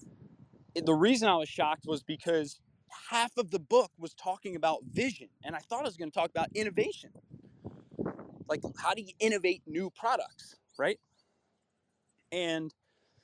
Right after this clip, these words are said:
there's two types of innovation that the book makes clear. There's innovation with a lowercase I, and there's innovation with a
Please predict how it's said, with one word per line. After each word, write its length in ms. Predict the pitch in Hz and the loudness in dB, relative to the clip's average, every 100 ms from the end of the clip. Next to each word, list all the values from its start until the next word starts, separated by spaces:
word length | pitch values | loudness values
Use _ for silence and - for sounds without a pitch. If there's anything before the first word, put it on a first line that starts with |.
| _ - | _ 0
there's 300 | 170 165 - | 2 0 -2
two 200 | 262 277 | -2 2
types 320 | - 214 - | 2 2 0
of 100 | 180 | -2
innovation 540 | 190 156 165 165 147 | 0 0 -2 -4 -6
that 160 | 135 - | -6 -6
the 60 | |
book 220 | 131 151 - - - | -4 -4 -4 -10 -2
makes 300 | 147 131 - | 0 0 -4
clear. 320 | 165 127 95 - _ - | -2 -2 -4 -14 _ -4
There's 200 | 147 135 | 2 2
innovation 560 | - 180 175 175 - 156 | 4 2 4 4 2 -2
with 160 | 143 143 | 0 2
a 100 | 123 | 4
lowercase 640 | 127 151 170 - 175 175 - | 6 6 4 2 0 2 4
I, 340 | 165 185 214 - - | 4 2 -2 -10 -8
and 140 | 147 | -4
there's 160 | 143 156 | -4 -2
innovation 460 | 175 156 151 - | -4 -4 -6 -8
with 100 | 135 | -8
a 80 | 123 | -8